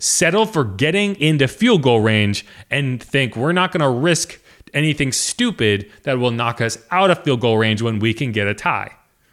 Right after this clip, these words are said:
If you're up six, that doesn't exist. It's fourth down the whole way,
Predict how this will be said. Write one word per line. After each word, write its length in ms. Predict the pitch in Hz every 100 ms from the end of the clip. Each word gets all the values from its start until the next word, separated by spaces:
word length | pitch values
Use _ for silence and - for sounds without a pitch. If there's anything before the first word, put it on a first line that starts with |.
| _ _ _
If 60 | -
you're 140 | 110
up 160 | 110 -
six, 720 | - 226 254 - - - - _ _ -
that 180 | 170 185
doesn't 260 | 208 202
exist. 540 | 190 147 170 160 - -
It's 200 | 139 123
fourth 320 | - 160 202
down 240 | 202 190 180
the 120 | 143
whole 440 | - 147 190 240
way, 420 | 254 226 170 160